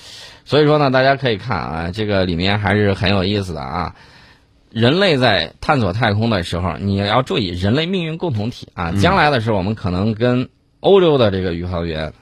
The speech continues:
Speaker 1: 可能跟那个中东的宇航员，可以，可能跟亚洲的宇航员等等等等，我们一起去探索太空，这种可能性是很，很大的。呃，航天活动呢，是一个非常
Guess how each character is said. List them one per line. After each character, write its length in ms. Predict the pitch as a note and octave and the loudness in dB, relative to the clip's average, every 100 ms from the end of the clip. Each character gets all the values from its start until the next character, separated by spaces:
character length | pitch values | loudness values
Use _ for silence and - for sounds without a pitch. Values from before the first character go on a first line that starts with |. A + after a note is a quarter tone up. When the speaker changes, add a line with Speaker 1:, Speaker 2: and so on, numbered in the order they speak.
| _ | _
Speaker 1:
可 140 | - G2+ | -6 0
能 180 | A#2+ | 2
跟 180 | C3 C#3 | 2 2
那 120 | C#3+ | 2
个 100 | A#2 | -2
中 240 | A#2 G3+ G3+ | -2 -2 0
东 140 | G#3 | 2
的 100 | F3+ | 2
宇 60 | G#2+ | 0
航 220 | E2+ E2 | -2 -6
员， 200 | F2 D#2 | -6 -8
可 200 | - A2 | -6 -4
以， 80 | C3 - | -4 -6
可 140 | - G2+ | -6 -2
能 140 | A#2+ | 2
跟 160 | D3 E3+ | 2 2
亚 180 | A3 | 2
洲 140 | C3 A#2+ | 4 2
的 80 | G2 | 0
宇 100 | F2 | -2
航 180 | D2 | -6
员 180 | D#2+ E2+ | -8 -6
等 160 | F#2 A2 | -4 -2
等 100 | F#2+ | -2
等 120 | F2 | -4
等， 120 | E2 - - - _ | -8 -12 -20 -20 _
我 120 | - A2 | -2 2
们 140 | D#3+ | 2
一 260 | A3 C4+ D#3 | 2 -2 -2
起 180 | - | -6
去 160 | E2+ G2 | -6 -8
探 180 | - A#2 | -4 -4
索 140 | E2+ | -2
太 140 | F#2 E2+ | -4 -4
空， 200 | F2 - _ | -6 -8 _
这 120 | - G3+ | -2 -2
种 100 | G3+ | 0
可 140 | A2+ | 0
能 120 | G2+ | 0
性 120 | C#3 | 0
是 100 | C#3 | -2
很， 140 | F#2+ D#2 | -6 -6
很 220 | - E2 | -4 -2
大 260 | C#3 E3 F#2+ | 0 -2 -4
的。 80 | - _ _ - - - _ | -16 _ _ -20 -20 -20 _
呃， 260 | - G#2+ G#2+ | -2 2 2
航 240 | A#2+ D#3+ | 2 2
天 180 | B3 C#4 | 2 0
活 140 | - C3+ | 2 2
动 180 | C#3 | 2
呢， 220 | G2+ D#2+ F#2 | 0 -2 -6
是 680 | - D3+ B2+ A2 F2+ D2+ - | -6 -2 0 0 -2 -6 -10
一 160 | A2 | -8
个 280 | A2 A#2 G2 | -2 0 0
非 280 | G2+ F3 F#3+ | -2 -6 -6
常 340 | - G2 A2 | -4 -4 -4